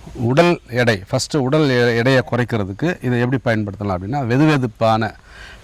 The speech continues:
வெந்நீர்ல, வெதுவெதுப்பா வெந்நீர் எடுத்துக்கிட்டுங்க. ஒரு டம்ளர் தண்ணிக்கு குறைஞ்சது கால் ஸ்பூன், அதிகபட்சம் அரை ஸ்பூன் அந்த உப்பை போட்டு நல்லா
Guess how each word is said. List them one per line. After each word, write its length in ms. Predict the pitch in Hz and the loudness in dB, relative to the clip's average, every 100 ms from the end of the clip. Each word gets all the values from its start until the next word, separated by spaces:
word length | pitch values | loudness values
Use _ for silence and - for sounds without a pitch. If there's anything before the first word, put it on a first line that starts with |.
| - | 0
வெந்நீர்ல, 500 | 127 156 143 104 82 - - | 4 4 4 2 -6 -10 -2
வெதுவெதுப்பா 640 | 120 135 123 110 117 127 | 0 2 0 -2 -2 0
வெந்நீர் 300 | 113 113 113 | 0 -2 -2
எடுத்துக்கிட்டுங்க. 960 | 101 92 92 87 92 95 92 135 - 104 | -2 -6 -8 -8 -6 -4 -2 -4 -4 -2
ஒரு 180 | 104 101 | -2 -2
டம்ளர் 400 | 101 107 117 104 | -2 0 0 -2
தண்ணிக்கு 420 | 101 95 - 165 - - - - - 127 | -4 -6 -8 -12 -12 -20 -20 -18 -6 2
குறைஞ்சது 560 | 135 151 143 127 185 - - - | 4 4 4 2 0 -6 -16 0
கால் 280 | 123 127 | 6 6
ஸ்பூன், 340 | 120 - 117 - - | 4 -2 -4 -4 -4
அதிகபட்சம் 560 | 117 131 131 120 165 180 | 0 2 2 0 -2 -2
அரை 300 | - 120 139 | 2 4 4
ஸ்பூன் 320 | 135 - 101 - - - | 2 -4 -6 -6 -18 -6
அந்த 240 | 104 104 104 | -2 -2 0
உப்பை 120 | - - | 0 0
போட்டு 280 | 101 - 151 | -4 -4 -4
நல்லா 260 | 127 131 | 0 2